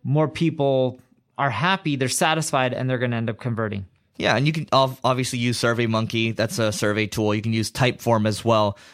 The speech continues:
Speaker 2: SurveyMonkey actually has built-in kind of feedback tools in there. Again, like,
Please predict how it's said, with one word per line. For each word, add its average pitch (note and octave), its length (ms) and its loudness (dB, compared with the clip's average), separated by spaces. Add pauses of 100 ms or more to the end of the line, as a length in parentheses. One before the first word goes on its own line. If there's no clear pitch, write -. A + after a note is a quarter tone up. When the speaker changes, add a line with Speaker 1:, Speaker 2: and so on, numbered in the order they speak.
Speaker 2:
SurveyMonkey D3 540 2
actually B2+ 240 0
has A2 120 -2
built-in A#2 640 -2
kind A#2 140 -2
of - 80 -4
feedback B2 400 0
tools A#2 280 -2
in A2 220 -2
there. D#3+ 260 2 (300)
Again, C3+ 360 2
like, A2+ 280 -2